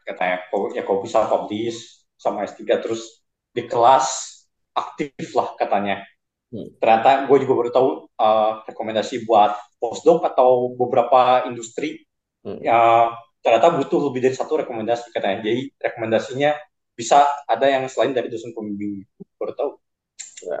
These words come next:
Speaker 1: Menarik. Ya. Ternyata, oh, mantap, mantap.
Speaker 2: Hmm.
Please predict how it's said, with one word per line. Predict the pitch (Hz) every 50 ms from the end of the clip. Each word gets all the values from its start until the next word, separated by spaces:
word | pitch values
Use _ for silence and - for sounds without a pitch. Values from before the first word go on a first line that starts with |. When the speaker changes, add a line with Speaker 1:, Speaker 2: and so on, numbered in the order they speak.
| -
Speaker 1:
Menarik. | 95 101 104 101 - - _ _ _ _ _ _ _
Ya. | _ 113 95 85 - _ _ _ _ _ _ _ _
Ternyata, | - 107 104 104 - 131 127 123 - - - - - _ _ _ _ _ _
oh, | - 110 107 110 104 95 101 - _ _ _
mantap, | 101 95 98 98 98 - -
mantap. | 95 92 98 _ _ - _ _ _ _ _
Speaker 2:
Hmm. | - 87 -